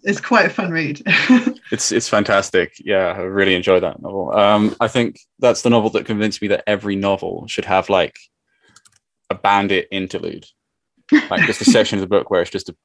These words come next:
Speaker 2: a side story about bandits for some reason. Yeah,
Speaker 1: Why
Speaker 2: it's
Speaker 1: not?
Speaker 2: just,
Speaker 1: <laughs>
Speaker 2: yeah, yeah, that's fantastic. And yeah, that's a good point. I hadn't even thought about that book at all, but, um, like, in the context of this conversation, but y-, yeah, no, definitely you can, like, there, there are very heavy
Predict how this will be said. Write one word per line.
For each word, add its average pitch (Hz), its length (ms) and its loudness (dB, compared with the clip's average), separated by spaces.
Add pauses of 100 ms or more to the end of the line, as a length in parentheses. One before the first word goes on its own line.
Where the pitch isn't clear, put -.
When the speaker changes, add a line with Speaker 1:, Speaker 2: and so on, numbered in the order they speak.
(100)
Speaker 2:
a - 60 -6
side 98 300 2
story 95 260 -2
about 82 220 -4
bandits 87 380 -4
for - 80 -20
some 95 180 -12
reason. 92 360 -16 (140)
Yeah, 95 320 -8
Speaker 1:
Why - 100 -16
Speaker 2:
it's - 160 -10
Speaker 1:
not? - 80 -6
Speaker 2:
just, 240 340 2
Speaker 1:
<laughs> 254 220 6
Speaker 2:
yeah, - 320 4 (680)
yeah, 95 220 4
that's - 360 -2
fantastic. 95 640 -4 (120)
And 110 200 2
yeah, 131 200 4
that's 107 160 2
a 110 40 -6
good 104 200 -8
point. 98 120 -2
I 104 60 -2
hadn't 151 160 0
even 117 140 -2
thought 131 180 -4
about 104 200 0
that 87 120 -2
book 92 160 -6
at - 160 -18
all, 98 140 -4
but, 85 220 -4 (220)
um, 92 300 4
like, 95 140 -2
in 95 80 -6
the 92 80 -4
context 98 320 -4
of - 20 -8
this 87 140 -8
conversation, 92 600 -4
but - 200 -6
y-, - 200 -10
yeah, 101 260 4
no, 95 180 0
definitely 82 400 -2
you 85 120 -10
can, 92 320 -10 (140)
like, 98 160 -2
there, - 160 2 (160)
there 101 160 6
are 98 140 6
very 90 260 2
heavy 85 460 -2